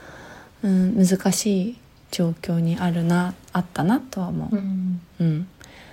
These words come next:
Speaker 1: で、内容としては、あいにくながらあんまり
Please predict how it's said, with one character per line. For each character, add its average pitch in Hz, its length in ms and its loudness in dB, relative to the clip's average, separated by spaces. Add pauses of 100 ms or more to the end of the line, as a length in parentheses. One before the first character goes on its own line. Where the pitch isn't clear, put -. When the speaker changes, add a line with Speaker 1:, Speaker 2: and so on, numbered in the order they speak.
(380)
Speaker 1:
で、 220 440 0 (800)
内 226 440 6
容 262 240 6
と 262 200 -2
し - 140 -6
て 247 180 -4
は、 190 640 0 (760)
あ 208 60 2
い 214 80 6
に 220 160 4
く 220 140 -2
な 214 180 4
が 185 120 0
ら 156 200 -4
あ 208 60 0
ん 233 260 8
ま 240 100 4
り 233 140 2